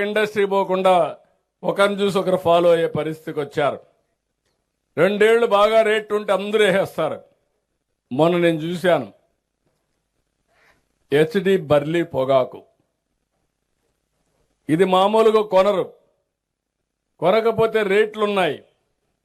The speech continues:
కొంతమంది కొనడం మొదలుపెట్టారు. రెండేళ్లు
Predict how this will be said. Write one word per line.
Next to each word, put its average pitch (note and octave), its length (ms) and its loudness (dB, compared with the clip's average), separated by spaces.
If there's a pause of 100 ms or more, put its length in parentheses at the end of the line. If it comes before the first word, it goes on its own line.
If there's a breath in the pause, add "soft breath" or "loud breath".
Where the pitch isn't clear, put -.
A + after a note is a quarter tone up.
(360)
కొంతమంది G#3 540 0
కొనడం G#3 360 2
మొదలుపెట్టారు. F#3 640 -2 (720)
రెండేళ్లు E3 460 -2